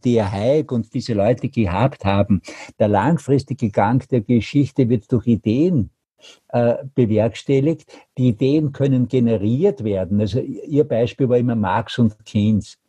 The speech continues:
Das heißt, den Ma-, den Marxismus interpretieren sie nicht als Massenbewegung, sondern als intellektuelle Bewegung. Ja, und sie sagen, da hat's sozusagen Denker gegeben,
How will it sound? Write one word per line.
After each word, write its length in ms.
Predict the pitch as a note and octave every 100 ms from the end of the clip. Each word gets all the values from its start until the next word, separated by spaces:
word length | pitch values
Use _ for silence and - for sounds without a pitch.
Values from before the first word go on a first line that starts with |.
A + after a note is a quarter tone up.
| _ - _ -
Das 100 | A2+
heißt, 140 | A#2
den 100 | B2+
Ma-, 200 | A#2+ A#2
den 180 | - C3
Marxismus 560 | A#2+ - D#3 D3+ E3 -
interpretieren 640 | C3+ C3+ A2+ A#2+ B2+ C3+
sie 120 | C3 B2
nicht 220 | B2 C3+
als 220 | A#2 -
Massenbewegung, 880 | G2+ F#2+ A#2+ D#3+ C#3 B2+ C3+ C3 B2+
sondern 300 | - B2 A#2
als 120 | A#2+
intellektuelle 920 | C3+ B2 B2 A2 G#2+ - G2 G#2+ C#3
Bewegung. 640 | C#3 C3+ C#3 C#3 D#3+ G#3+ - _ _ _ _ _ _ _ -
Ja, 260 | B2+ C#3+ C#3 -
und 120 | B2+ A#2+
sie 80 |
sagen, 240 | B2+ C3+ B2+
da 180 | A2+ F2+
hat's 280 | C3 D#3+ -
sozusagen 440 | C#3 A2+ A2+ G#2+
Denker 400 | A2+ C#3 - F3+
gegeben, 540 | C#3+ D#3+ D3 D3 D3